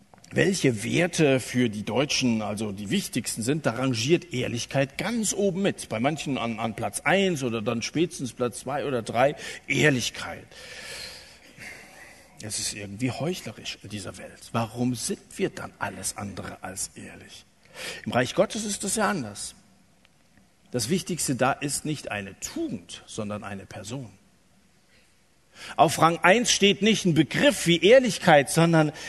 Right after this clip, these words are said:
da steht eine Person, die von sich selber sagte, „Ich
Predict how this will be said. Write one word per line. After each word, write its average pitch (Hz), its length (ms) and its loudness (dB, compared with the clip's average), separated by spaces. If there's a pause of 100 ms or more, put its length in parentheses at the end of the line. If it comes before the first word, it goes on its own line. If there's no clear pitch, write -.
(640)
da 139 160 4
steht 135 480 -2
eine 127 320 0
Person, 123 640 0
die 123 160 -4
von 123 280 -4
sich 113 180 -2
selber 117 340 -2
sagte, 104 500 -6
„Ich 117 420 -6